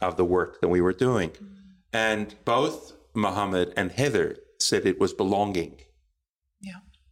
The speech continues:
Speaker 1: And I think sometimes, uh, for those of us who are, uh, part of the majority, uh, sort of, uh, population, however you want to phrase that, however you want to define that, can sometimes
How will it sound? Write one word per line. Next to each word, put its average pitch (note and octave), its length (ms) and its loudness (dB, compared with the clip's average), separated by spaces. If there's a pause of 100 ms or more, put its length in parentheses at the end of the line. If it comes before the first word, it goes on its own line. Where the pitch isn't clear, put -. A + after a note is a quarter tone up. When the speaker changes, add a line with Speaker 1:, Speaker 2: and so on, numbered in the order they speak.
(520)
Speaker 1:
And B2+ 120 2
I C3+ 40 2
think D3+ 260 0
sometimes, D3+ 760 0
uh, A2 100 0 (140)
for A2+ 100 2
those G#2+ 300 2
of G#2+ 100 -2
us G2 260 0
who F#2 460 4
are, F2 480 2 (280)
uh, F#2 140 0
part F#2 260 0
of E2+ 100 -6
the F2 60 0
majority, F2 600 0 (200)
uh, - 100 -6 (140)
sort - 240 0
of, E2 120 -6 (1300)
uh, - 40 0 (840)
population, G2+ 880 2
however F#2+ 280 0
you F2+ 100 4
want F2+ 140 2
to F2 40 -4
phrase F#2 460 0
that, F2+ 220 0
however A2 220 0
you C3 60 2
want F2 140 2
to E2+ 60 -6
define G2 420 -2
that, E2 300 -2 (380)
can C3+ 120 2
sometimes C3 680 0